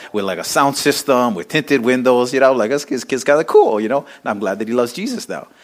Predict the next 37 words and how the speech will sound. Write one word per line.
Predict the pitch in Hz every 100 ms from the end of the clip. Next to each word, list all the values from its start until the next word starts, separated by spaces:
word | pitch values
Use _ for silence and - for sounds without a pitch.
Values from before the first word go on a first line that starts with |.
| - -
But | 143
anyway, | 214 202 127
so | 113 117
we |
jumped | 175 208 247
the |
car, | - 135 113 107 - - -
he's | 117
playing | - 190 233
his | 196
music, | 139 127 110 107 - - -
and | 123
I'm | 123
like, | 117 104 104 - - _ _ -
"This | 123 -
is | 131
one | 113
of | 117
the | 123
reasons | 190 190 120 95
why." | 92 76 71 _ _ _ _ _ _ _ _ _ _ _ _ _ _ _
Every | 160 208 226
song | - 160 147
that | 135 123
he | 127 123
had | 110 104
in | 104 92
there | 85 82 - _ _ _ _ -
was | 104 98 95 - - _ _ _ _ _ _ _ _ _ _ _ _ _
from | 117 104
his | 113 107
former | - 113 104 110
life, | 123 180 - -
you | 98
know? | 135 185 _ _ _ _ _ _ _ -
F-bombs | 123 - 135 117 113 104 113 90 104
and | 82 78